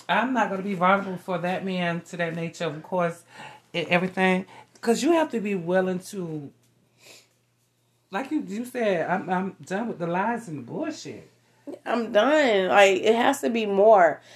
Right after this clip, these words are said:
Speaker 2: If I want, which I do, I want a relationship. I want to be.
Speaker 1: Oh, now this bitch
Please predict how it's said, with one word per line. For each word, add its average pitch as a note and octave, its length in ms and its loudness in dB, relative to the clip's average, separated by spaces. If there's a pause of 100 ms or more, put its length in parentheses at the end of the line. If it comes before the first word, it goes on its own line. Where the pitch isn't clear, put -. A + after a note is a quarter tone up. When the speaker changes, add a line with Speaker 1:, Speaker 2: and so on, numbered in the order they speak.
(120)
Speaker 2:
If G#3 180 2
I C4 240 8
want, C4 460 6 (240)
which C4+ 280 0
I - 180 6
do, D4 300 6
I - 200 6
want C4 340 6
a C4+ 60 8
relationship. F#3 720 4
I A3+ 160 6
want C#4 380 6
to A3+ 100 -6
be. F#3+ 360 -2 (920)
Speaker 1:
Oh, F3 100 -8
now D#3+ 220 -6
this D#3+ 160 -8
bitch D#3+ 180 -10